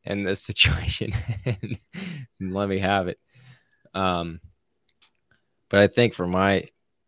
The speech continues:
my example that I wanna share is just, uh, when my, me and the mother of my children split up,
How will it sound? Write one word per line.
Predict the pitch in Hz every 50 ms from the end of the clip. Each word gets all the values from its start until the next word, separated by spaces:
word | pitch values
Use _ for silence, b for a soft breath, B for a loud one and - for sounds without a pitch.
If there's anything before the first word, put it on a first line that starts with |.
| _ _ 101
my | 104 101 104 107
example | 107 101 90 87 87 87 87 82 - -
that | 87 87
I | 87 85
wanna | 87 90 90 90
share | 87 - - 104 95 90 92 90
is | 90 95 90 95 -
just, | 101 90 90 - - - -
uh, | - - - - - - _ _ _ _ _ _ _ _ _ _ _ _ _ _ _ -
when | 98 104 107 107 107 104 104 101 98 98 95 92 - - _ -
my, | - 101 101 101 95 - -
me | 92 110 113 110 107
and | 107 104 98 92 - - _ _ _ _ _
the | - - 95 95 98 95 95 92 92
mother | 98 101 104 101 104 101
of | 95 85
my | 95 95
children | 92 - - 107 104 101 101 98 95 92
split | - - - - 98 101 98 95
up, | 98 98 98 95 87 - -